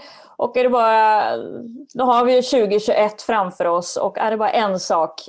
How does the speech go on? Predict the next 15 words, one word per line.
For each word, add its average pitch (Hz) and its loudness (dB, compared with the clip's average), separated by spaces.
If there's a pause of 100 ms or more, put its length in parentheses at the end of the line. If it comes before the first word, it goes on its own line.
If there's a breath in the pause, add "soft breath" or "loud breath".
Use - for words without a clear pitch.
man 185 -2
ska 165 -4
göra 143 -2
så 175 -6
är 160 -4
det 156 -2 (140)
ta 247 -6
tag 214 0
i - -4
din 160 -8 (180)
privatekonomi. 175 -6
Du 202 -2
har 185 0 (300)
inte 190 -2
råd 170 -2